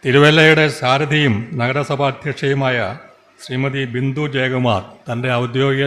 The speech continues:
ജീവിതത്തിൽ ജോലികൾക്കിടയിൽ ഇവിടെ വന്ന് അധ്യക്ഷ സ്ഥാനം വഹിക്കുകയും പരിപാടി വിജയിപ്പിക്കുകയും ചെയ്തു. മാഡത്തിനെ പരിചയപ്പെടുത്തിയത് നമ്മുടെ ല-, ലാൽ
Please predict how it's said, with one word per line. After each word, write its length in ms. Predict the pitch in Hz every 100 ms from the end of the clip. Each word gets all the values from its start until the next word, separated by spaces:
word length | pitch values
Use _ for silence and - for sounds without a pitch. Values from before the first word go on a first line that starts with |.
| 127
ജീവിതത്തിൽ 400 | 127 127 120 127 127 131 _ - - - _ -
ജോലികൾക്കിടയിൽ 680 | 127 147 147 139 139 139 120 160 156
ഇവിടെ 220 | 147 127 131
വന്ന് 220 | 131 131 123
അധ്യക്ഷ 260 | 135 120 110
സ്ഥാനം 220 | 127 127 123
വഹിക്കുകയും 400 | 110 120 123 92 - _ _ - - _ _ _ _ _
പരിപാടി 440 | 117 123 127 135 131 131 135
വിജയിപ്പിക്കുകയും 560 | 120 127 123 123 127 123
ചെയ്തു. 200 | 110 113 151 - _ _ _ _ - - - _ _ _ _ _ _ - _ -
മാഡത്തിനെ 400 | 127 139 139 160 156 143 127 - - _ _ - - - _ _ _ _ -
പരിചയപ്പെടുത്തിയത് 720 | 127 147 147 147 151 151 151 151
നമ്മുടെ 300 | 147 139 139 135 - 123
ല-, 120 | 131 - - 151
ലാൽ 180 | 123 135